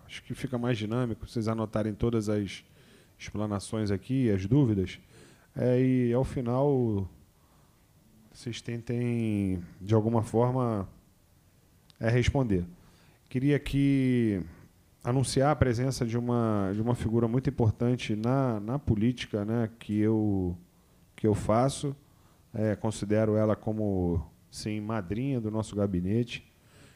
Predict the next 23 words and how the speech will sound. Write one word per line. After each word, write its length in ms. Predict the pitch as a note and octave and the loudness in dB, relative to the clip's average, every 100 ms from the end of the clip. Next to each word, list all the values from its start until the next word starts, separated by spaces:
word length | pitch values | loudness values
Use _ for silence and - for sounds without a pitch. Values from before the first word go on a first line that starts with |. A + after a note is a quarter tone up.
| _ | _
Quero 160 | - A2 | -2 0
aqui 180 | G#2 A#2 | 0 -2
ressaltar 480 | G#2+ G2+ G#2+ - G#2 | -4 -4 -6 -4 -4
a 20 | |
presença 500 | G2 G2+ G2+ G#2 - | -2 -2 -2 -6 -4
da 140 | G2+ | -2
senhora 460 | G2+ - G2+ G#2 G2+ | -2 -2 2 4 4
Rogéria 420 | F#2 G2 G#2 G2+ | 4 2 2 0
Bolsonaro, 720 | F#2+ G2+ - F2+ F#2+ A#2 A#2 A2+ - - - - _ | 0 -2 -4 -2 0 2 0 -2 -12 -20 -20 -20 _
tá 100 | - | -4
aqui 180 | F2 A2 | -2 -2
conosco. 680 | - F#2+ G#2 B2 A#2+ - A2+ - - - _ - | -2 -2 0 2 0 -4 -10 -12 -20 -20 _ -4
É, 400 | G2 G#2 G2 F#2 | 2 4 4 2
tenho 200 | G#2+ G#2 | 0 -2
certeza 500 | - G2 - G#2+ G#2 | 0 0 2 0 0
que 140 | - | 2
ela 340 | G#2 G#2 G2+ F#2+ | 4 4 4 2
está 320 | - - G2 | 0 0 0
aqui 380 | - - G#2 F2+ - - - - - | -2 -2 -2 -2 -8 -20 -20 -20 -6
porque 1040 | - - - G#2+ G#2 G2 G2 F#2+ F#2 F2 - | -6 -4 0 4 4 4 4 4 2 0 0
ela 220 | A2 A#2+ | 2 4
também 520 | A2+ D3 A#2+ C3+ D3+ | 4 2 4 4 6
é 260 | A#2 B2 | 4 4